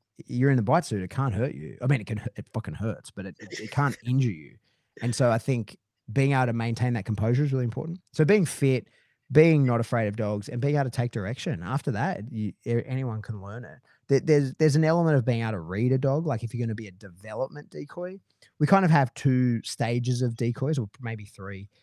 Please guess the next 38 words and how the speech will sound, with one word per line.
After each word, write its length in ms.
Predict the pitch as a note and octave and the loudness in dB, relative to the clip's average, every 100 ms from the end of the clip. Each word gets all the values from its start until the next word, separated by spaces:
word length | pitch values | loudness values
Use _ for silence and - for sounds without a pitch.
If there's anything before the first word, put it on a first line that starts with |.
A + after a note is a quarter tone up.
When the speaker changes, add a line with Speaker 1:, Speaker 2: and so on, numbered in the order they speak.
| _ - | _ -6
Speaker 1:
The 60 | A#2+ | 2
first 340 | D#3 D3+ - | 4 4 2
being, 240 | B2+ A#2+ | -2 0
like, 180 | G#2+ A2+ | -2 -2
a 60 | A#2 | -4
development 720 | G#2 F#2 G2 A2+ G#2+ B2+ A#2 | -6 -8 -6 -6 -4 -4 -6
decoy 380 | - A2+ A2+ A2 | -6 -6 -4 -4
who 300 | G2+ G#2+ G#2 | -4 -6 -6
will 160 | G#2+ A2+ | -8 -6
actually, 680 | B2 B2+ - B2 A2+ G#2+ G#2 _ _ _ _ | -6 -6 -6 -6 -4 -6 -10 _ _ _ _
you 100 | C3 | 0
know, 200 | A#2 G2+ G2 - - | 0 0 -6 -12 -16
help 400 | - C#3+ C#3+ - _ _ _ - | 2 4 4 2 _ _ _ -6
bring 380 | A2 C#3 C#3+ | 4 6 6
the 80 | C#3 | 4
dog 340 | A2+ A2 A2 G2+ | 2 0 0 -4
from 520 | - A2 G2+ G#2 F#2+ - | -4 -4 -2 -4 -6 -2
not 260 | B2 C#3 - | 2 4 4
knowing 300 | C3 A#2 A2+ | 2 4 4
what 160 | A2+ | 2
it's 220 | A2 - | 0 -6
doing 360 | - A#2 C3 G3+ | -4 -2 0 0
to 120 | - | -2
being 380 | G#2+ G#2+ G#2 G#2 | -2 -2 -2 -4
quite 300 | - - E2 - _ | -8 -10 -10 -12 _
powerful 400 | - F#2+ F#2+ F2+ | -4 -4 -4 -8
and 100 | F2+ | -10
capable. 500 | F2+ E2+ F#2 F2 D#2+ B2+ | -10 -10 -10 -12 -10 -2
And 140 | C3+ | 0
that, 180 | C#3 - | 0 2
that's 220 | E3 - | 2 2
probably 240 | - D#3+ | 2 2
the 80 | A#2+ | 2
hardest 440 | G2+ A2 A2 G2+ - | 2 2 2 0 -4
one, 380 | A2 G#2+ F2 G#2+ - _ _ _ _ _ _ | -6 -6 -8 -14 -20 _ _ _ _ _ _
because 240 | C3+ C3+ B2 | 4 4 4
it's 200 | A2 - | 0 2
you, 480 | C3+ C3+ B2+ A#2+ | 6 6 6 4